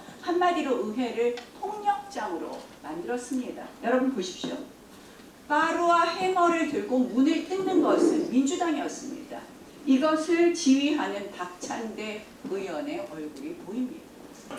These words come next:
자, 그런데 이 사건은 어떻게 이들이 호도했느냐?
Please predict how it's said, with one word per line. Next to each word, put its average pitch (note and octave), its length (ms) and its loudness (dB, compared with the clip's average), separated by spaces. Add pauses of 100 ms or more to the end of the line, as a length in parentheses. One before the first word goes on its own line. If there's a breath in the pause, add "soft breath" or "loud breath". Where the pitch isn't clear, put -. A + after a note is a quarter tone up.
(140)
자, - 460 -2 (640)
그런데 D#4 340 6
이 A#3 80 2
사건은 D4 400 0
어떻게 D4+ 580 0
이들이 A3+ 320 0
호도했느냐? B3 920 -4